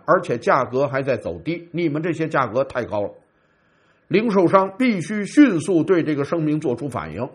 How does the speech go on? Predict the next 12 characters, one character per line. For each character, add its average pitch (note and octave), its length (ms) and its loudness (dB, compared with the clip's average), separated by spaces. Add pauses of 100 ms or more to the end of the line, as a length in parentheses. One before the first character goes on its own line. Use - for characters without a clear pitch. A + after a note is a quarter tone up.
并 F3 260 -4
做 D#3+ 240 4
他 C#3+ 140 -2
们 D3+ 160 -4
知 G3 220 2
道 C#3+ 180 6
的 A2 300 -2
正 E3 240 4
确 C#3+ 180 -2
的 A2 140 -6
事 B2+ 180 -8
情。 D#2+ 160 -14